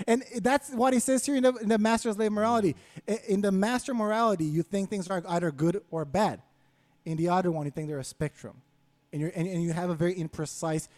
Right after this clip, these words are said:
and approximated view on, on, on how the world could be improved. And if that's the case, you can't improve it because the, when you want to improve the world, you need to be specific about it.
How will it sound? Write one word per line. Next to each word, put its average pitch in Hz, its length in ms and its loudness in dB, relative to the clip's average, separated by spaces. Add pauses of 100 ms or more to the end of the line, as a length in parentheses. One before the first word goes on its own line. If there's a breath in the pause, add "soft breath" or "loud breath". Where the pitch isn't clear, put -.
(140 soft breath)
and 156 80 -4
approximated 151 760 -4
view 123 280 -6 (280 soft breath)
on, 139 300 -4
on, 139 160 -6
on 139 140 -6
how 165 180 2
the 160 100 0
world 151 280 0
could 143 120 -6
be 139 120 -2
improved. 175 420 0 (380)
And 151 140 0
if 147 100 -2
that's 185 200 0
the 170 80 -2
case, 202 380 0
you 165 80 -4
can't 170 200 -4
improve 185 280 -2
it 156 100 -2
because 151 380 -2 (260 soft breath)
the, 156 380 2
when 165 180 0
you 190 80 2
want 202 160 4
to 196 60 2
improve 180 240 0
the 170 80 0
world, 165 240 2
you 170 60 0
need 175 100 -2
to 165 60 -6
be 151 100 -4
specific - 840 -2
about 101 300 -10
it. 78 80 -20